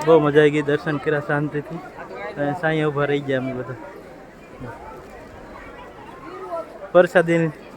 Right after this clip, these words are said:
પ્રસાદી ઉપાડી જો બધાએ. હવે પ્રસાદી લીધી છે ને પછી ભાગી હવે. હવે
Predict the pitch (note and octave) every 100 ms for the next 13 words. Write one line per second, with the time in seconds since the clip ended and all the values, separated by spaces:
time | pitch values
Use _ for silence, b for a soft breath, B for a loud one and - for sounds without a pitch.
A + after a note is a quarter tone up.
0 | - - - - - - F#3+ G3+ G#3+ G3
1 | G3 F#3 D#3 D#3+ F#3+ D3 C3 A#2+ A2 -
2 | - - - - - - - - - -
3 | - - - - - - - - A3+ A#3+
4 | - - - C#3+ C#3+ C#3 D#3+ F3+ E3+ E3
5 | F3 F#3 F#3+ G3+ F#3+ E3 E3 D#3 - -
6 | - - - - - - D#3 E3+ D#3 C#3
7 | C3+ B2+ - - - - - - - -
8 | E3 F3+